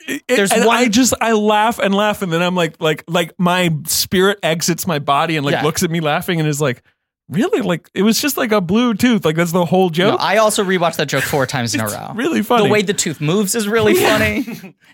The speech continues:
Speaker 2: The color of blue, the shade is really funny.
Speaker 1: Oh,
Speaker 2: No,
Speaker 1: boy.
Speaker 2: but there's that. There's the joke where they interrupt Jack when he's painting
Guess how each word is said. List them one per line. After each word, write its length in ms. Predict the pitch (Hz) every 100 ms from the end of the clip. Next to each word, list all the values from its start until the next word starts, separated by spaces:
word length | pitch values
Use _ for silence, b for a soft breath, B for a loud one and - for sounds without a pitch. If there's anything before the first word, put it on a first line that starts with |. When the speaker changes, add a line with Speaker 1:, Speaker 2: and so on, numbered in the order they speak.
| -
Speaker 2:
The 100 | 175
color 480 | - 180 202 208
of 120 | 190 156
blue, 360 | 170 180 226 226
the 120 | 180
shade 460 | - - 185 220 226
is 160 | 226
really 280 | 233 226 220
funny. 340 | - 202 196 381
Speaker 1:
Oh, 140 | 381
Speaker 2:
No, 120 | 294 196
Speaker 1:
boy. 80 | 190
Speaker 2:
but 100 | 202
there's 200 | 247 220
that. 340 | 214 240 254 -
There's 300 | 196 196 170
the 120 | 202
joke 280 | 175 202 190
where 80 | 202
they 140 | 180
interrupt 340 | 180 180 165 151
Jack 320 | 147 151 -
when 80 | 147
he's 160 | 135
painting 640 | - 143 147 - 175 175